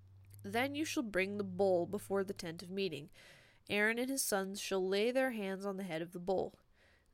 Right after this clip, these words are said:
Then you shall kill the bull before the Lord at the entrance of the tent of meeting, and shall take part of the blood of the bull and put it on the horns of the altar with your finger, and the rest of the blood you shall pour out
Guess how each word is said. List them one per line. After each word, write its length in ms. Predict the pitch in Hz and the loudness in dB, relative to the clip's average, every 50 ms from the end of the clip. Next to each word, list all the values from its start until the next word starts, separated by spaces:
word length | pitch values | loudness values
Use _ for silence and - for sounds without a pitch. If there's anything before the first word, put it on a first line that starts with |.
| _ - | _ 0
Then 200 | 208 220 254 269 | 0 2 2 0
you 80 | 285 | -4
shall 160 | 294 - 277 | -2 -2 -2
kill 340 | 262 - - - 311 311 311 | -4 -4 -4 0 0 2 2
the 140 | 262 220 202 | 2 0 -2
bull 260 | 175 175 170 170 175 | -2 -2 -2 0 0
before 420 | 180 180 202 - - 233 247 262 269 | -2 -4 -8 -8 -4 0 2 2 2
the 120 | 226 202 | 2 0
Lord 360 | 165 165 170 170 170 180 175 | -2 -2 -2 0 0 0 -2
at 120 | 190 - - | -4 -6 -8
the 100 | 175 - - | -8 -6 -4
entrance 420 | 196 190 185 - - 190 180 - | -6 -6 -6 -8 -10 -10 -10 -10
of 80 | 180 165 | -8 -8
the 60 | 175 | -8
tent 280 | 175 - 170 156 175 165 | -8 -6 -10 -10 -10 -10
of 120 | 175 190 | -12 -6
meeting, 380 | 196 208 208 175 160 - - - _ _ _ _ - - | -2 0 0 0 0 -4 -8 -14 _ _ _ _ -8 -6
and 160 | 180 185 180 | -6 -4 -4
shall 140 | - - 175 - | -6 -6 -8 -8
take 320 | - - 208 208 - _ | -4 -4 -4 -4 -4 _
part 320 | - - 247 254 262 - - | -6 -2 0 0 0 0 -2
of 140 | 240 226 240 | -8 -8 -8
the 80 | 226 | -10
blood 400 | 208 - 208 175 170 170 175 175 | -10 -8 -4 -2 0 0 0 0
of 100 | 202 190 | -2 -4
the 80 | 190 190 | -6 -8
bull 400 | 180 175 165 170 160 160 185 - - - - _ - | -6 -4 -2 0 0 0 -2 -4 -8 -18 -20 _ -8
and 160 | 202 196 196 | -8 -8 -6
put 200 | - - 269 262 | -2 -2 0 0
it 100 | 262 262 - - | 0 -2 -4 -6
on 160 | 208 196 196 | -6 -6 -6
the 80 | 214 185 - | -6 -8 -6
horns 400 | - 247 254 262 262 269 262 254 | -6 -4 -2 -2 -2 -2 -2 -4
of 80 | 247 214 | -6 -4
the 140 | 220 214 196 | -2 0 0
altar 360 | 180 160 175 - - 185 190 | 0 0 -2 -2 -4 -6 -4
with 280 | 180 190 196 - - - | -4 -6 -8 -8 -6 -8
your 80 | 185 | -8
finger, 500 | - - - 254 254 233 208 - - - - - - - - - - - - _ - | -8 -6 -6 -6 -6 -4 -6 -6 -6 -6 -8 -16 -20 -20 -20 -20 -20 -20 -20 _ -8
and 140 | - 196 196 | -6 -2 0
the 80 | 202 196 | 0 4
rest 340 | 196 214 226 240 - - 302 | 4 4 4 4 2 0 -2
of 80 | 277 | -2
the 80 | - 254 | -2 -6
blood 340 | 190 - 175 170 170 170 175 | -2 -2 0 0 0 -2 -4
you 120 | 185 190 | -6 -6
shall 180 | - - 226 - | -4 -6 -6 -4
pour 320 | - - - 254 262 220 | -4 -4 0 2 4 4
out 240 | 180 180 185 202 | 4 4 2 0